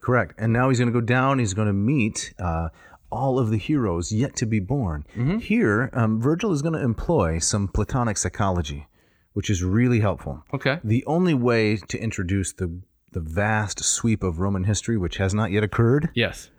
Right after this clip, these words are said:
Speaker 1: right? Because we're back in the tenth century, maybe
Speaker 2: Right.
Speaker 1: the eleventh century, right after the war.
Speaker 2: Mm-hmm.
Speaker 1: Um, the only way to introduce all of Roman history, which has not occurred, is to have Aeneas meet the souls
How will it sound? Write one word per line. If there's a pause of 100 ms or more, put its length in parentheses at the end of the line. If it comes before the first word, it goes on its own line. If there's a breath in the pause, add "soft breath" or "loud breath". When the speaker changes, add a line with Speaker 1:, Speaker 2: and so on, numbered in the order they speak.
Speaker 1:
right?
Because
we're
back
in
the
tenth
century,
maybe
Speaker 2:
Right.
Speaker 1:
the
eleventh
century,
right
after
the
war.
Speaker 2:
Mm-hmm.
Speaker 1:
Um, (240 soft breath)
the
only
way
to
introduce
all
of
Roman
history,
which
has
not
occurred, (300 soft breath)
is
to
have
Aeneas
meet
the
souls